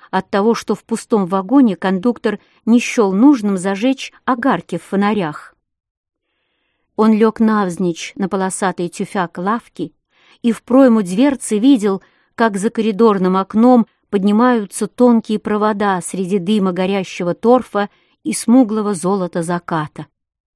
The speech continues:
Было странно и жутковато нестись в этом пустом тряском вагоне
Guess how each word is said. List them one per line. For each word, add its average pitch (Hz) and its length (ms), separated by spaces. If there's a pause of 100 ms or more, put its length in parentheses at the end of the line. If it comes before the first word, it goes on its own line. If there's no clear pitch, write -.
(880)
Было 208 360
странно 208 760 (240)
и 185 80
жутковато 196 760
нестись 190 560
в 165 60
этом 185 240
пустом 190 680
тряском 180 680
вагоне 175 680